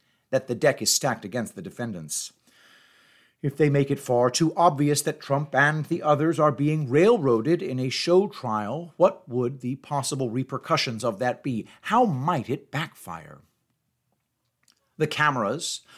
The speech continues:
might actually end up being the deciding factor in Trump's favor. Wanting to show the whole world Trump's planned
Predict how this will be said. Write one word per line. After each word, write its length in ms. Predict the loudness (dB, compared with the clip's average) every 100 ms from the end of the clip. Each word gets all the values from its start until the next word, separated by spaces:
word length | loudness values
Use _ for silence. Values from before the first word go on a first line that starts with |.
| _ -2
might 240 | -2 -2
actually 720 | -6 -6 -6 -6 -4 -4 -6
end 260 | -8 -4 -2
up 280 | -2 -4 -8
being 340 | -6 -6 -6
the 140 | -6
deciding 680 | -6 -2 0 2 0 0 -6
factor 500 | -8 -6 -6 -6 -10
in 180 | -8 -10
Trump's 380 | -12 -14 -8 -8
favor. 540 | -6 -4 -4 -4 -8 -8 _ _ _ _ -20 -6
Wanting 420 | 0 0 0 -4 -2
to 260 | -4 -4 -4
show 340 | 0 6 6
the 120 | 6 2
whole 340 | 4 6 6
world 600 | 4 2 4 4 2 -4 -12
Trump's 360 | -4 -4 -2 -8 _
planned 580 | -10 -4 -2 -2 -4 -10